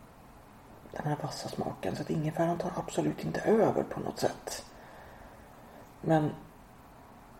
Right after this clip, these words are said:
jag tycker inte att ingefära har i te att göra. Jag är ledsen. Det får bli en tvåa.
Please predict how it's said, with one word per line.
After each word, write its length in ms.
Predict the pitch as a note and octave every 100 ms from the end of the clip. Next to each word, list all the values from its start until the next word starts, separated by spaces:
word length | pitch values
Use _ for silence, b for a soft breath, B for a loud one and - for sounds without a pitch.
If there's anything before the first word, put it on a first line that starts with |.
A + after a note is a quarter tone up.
| - - -
jag 220 | - -
tycker 340 | - - -
inte 240 | E3+ E3 D3+
att 100 | -
ingefära 500 | D#3+ C#3 C#3+ D3 D3+
har 160 | D3
i 40 | D3
te 340 | - C#3+ -
att 220 | - D3 -
göra. 560 | G#3 F3 - - G3+
Jag 180 | F3+ F3
är 100 | F3+
ledsen. 720 | D#3+ D#3+ G3+ - F3 G#3 G3+ - - B B B B B B B B - - - - - - - - - - - - - - -
Det 120 | F3
får 200 | E3+ F#3+
bli 200 | G3+ F#3
en 120 | E3
tvåa. 360 | E3 E3 C#2